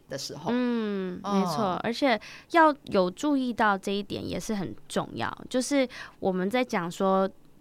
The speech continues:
Speaker 2: 呃，带小朋友做什么，其实就是在这个可以陪伴他们的时间，我们就是尽可能的，就是像放下手机啊，好好听他们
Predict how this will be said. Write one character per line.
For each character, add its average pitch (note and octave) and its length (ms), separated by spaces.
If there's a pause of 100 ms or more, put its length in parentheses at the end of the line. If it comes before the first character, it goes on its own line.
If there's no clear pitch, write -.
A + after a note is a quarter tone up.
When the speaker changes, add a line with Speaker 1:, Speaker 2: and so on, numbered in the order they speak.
(480)
Speaker 2:
呃， F3+ 340 (260)
带 A3+ 140
小 - 200
朋 - 120
友 F3 120
做 D#3+ 240
什 - 160
么， - 200 (300)
其 - 160
实 C4 180
就 C#4 160
是 A#3+ 440 (100)
在 A3 320
这 G#3+ 220
个 F#3 360 (400)
可 C#4+ 120
以 D4+ 40
陪 G#3 240
伴 A#3+ 200
他 G#3 180
们 G#3 160
的 F3+ 180
时 E3 300
间， F3+ 240
我 F3 100
们 E3 160
就 G#3+ 120
是 A3+ 260 (280)
尽 B3+ 220
可 E3 240
能 A#2 240
的， G#2 220
就 - 160
是 F3 220 (120)
像 G3 240 (100)
放 G3 180
下 F#3 160
手 D#3+ 200
机 - 240
啊， F3 140
好 F3+ 140
好 F3+ 120
听 F3+ 200
他 F3 120
们 F3+ 180